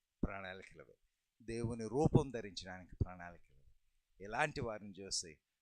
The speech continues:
ఆయన నమ్మకమైన మంచి దాసుడు అని పిలుస్తాడు. నమ్మకమైన మంచి దాసులుగా మనం ఉండునట్లు, పిలువబడినట్లు దేవుడు మనకు సహాయం చేయనుగాక. ఆమేన్. దేవుని స్తోత్రం. హల్లెలూయా. ప్రార్థన చేసుకుందాం,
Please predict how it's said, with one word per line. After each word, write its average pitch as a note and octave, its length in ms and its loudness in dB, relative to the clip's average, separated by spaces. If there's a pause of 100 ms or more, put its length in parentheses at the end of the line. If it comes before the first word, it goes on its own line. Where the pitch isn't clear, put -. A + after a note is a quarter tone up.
(120)
ఆయన F2+ 380 -6 (380)
నమ్మకమైన A#2 800 0
మంచి G#2+ 320 -4
దాసుడు G2 400 2
అని E3+ 340 -2 (420)
పిలుస్తాడు. - 440 0 (1800)
నమ్మకమైన A#2 420 0
మంచి A#2 360 2
దాసులుగా A#2+ 540 2
మనం F#2 300 -8
ఉండునట్లు, F2+ 460 -10
పిలువబడినట్లు F2 880 0
దేవుడు F2+ 300 -6
మనకు F2 300 -10
సహాయం C#2 460 -8 (160)
చేయనుగాక. - 560 -16 (500)
ఆమేన్. F3 360 2 (500)
దేవుని D3+ 200 2
స్తోత్రం. F#3+ 500 6 (440)
హల్లెలూయా. C#3 480 4
ప్రార్థన C#3+ 440 2
చేసుకుందాం, A2 540 0